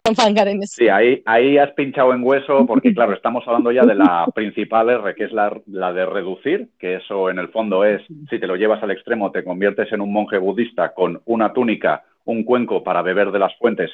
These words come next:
Speaker 2: y poco más. ¿Vale? Es
Speaker 1: Sí.
Speaker 2: decir, que, que,
Speaker 1: Obviamente,
Speaker 2: ojo,
Speaker 1: obviamente.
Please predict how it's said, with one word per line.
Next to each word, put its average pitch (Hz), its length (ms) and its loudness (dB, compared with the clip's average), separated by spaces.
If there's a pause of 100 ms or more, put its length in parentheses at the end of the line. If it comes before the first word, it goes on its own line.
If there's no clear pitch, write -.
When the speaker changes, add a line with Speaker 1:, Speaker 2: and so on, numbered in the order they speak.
Speaker 2:
y 90 100 -10
poco 101 220 -2
más. 165 240 -2 (840)
¿Vale? 127 240 4
Es 117 120 0
Speaker 1:
Sí. - 20 0 (200)
Speaker 2:
decir, - 180 2 (240)
que, 320 40 4
que, 127 80 4
Speaker 1:
Obviamente, 175 260 6
Speaker 2:
ojo, 175 440 6
Speaker 1:
obviamente. 202 640 2